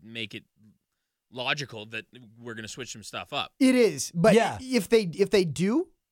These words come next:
Speaker 2: uh, do that and they do switch this so Dean Ambrose is involved in the main event or he's the champion going into WrestleMania or something,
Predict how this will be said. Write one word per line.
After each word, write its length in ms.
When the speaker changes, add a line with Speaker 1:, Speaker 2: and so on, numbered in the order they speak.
Speaker 2:
uh, 480
do 200
that 260
and 160
they 80
do 180
switch 280
this 120
so 100
Dean 220
Ambrose 300
is 120
involved 300
in 80
the 60
main 140
event 240
or 60
he's 120
the 80
champion 360
going 180
into 100
WrestleMania 440
or 60
something, 320